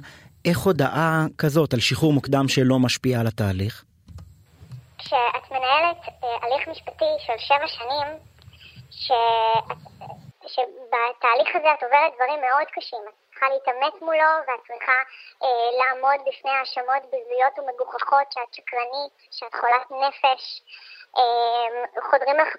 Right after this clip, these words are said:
Speaker 2: לפרטיות, פותחים לך את התיקים הפסיכולוגיים, את עוברת הליך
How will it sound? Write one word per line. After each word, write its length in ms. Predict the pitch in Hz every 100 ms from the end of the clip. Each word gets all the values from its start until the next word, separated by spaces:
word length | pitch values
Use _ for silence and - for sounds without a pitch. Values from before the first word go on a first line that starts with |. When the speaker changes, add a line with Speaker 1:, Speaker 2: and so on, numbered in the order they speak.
| -
Speaker 2:
לפרטיות, 720 | 277 262 269 - 285 330 302 -
פותחים 300 | 277 - 330
לך 140 | 330
את 80 | 302
התיקים 360 | 285 285 - 330
הפסיכולוגיים, 840 | 320 - 302 - 269 302 302 294 262 _ - - -
את 100 | 269
עוברת 320 | 277 302 392 392
הליך 380 | 294 320 392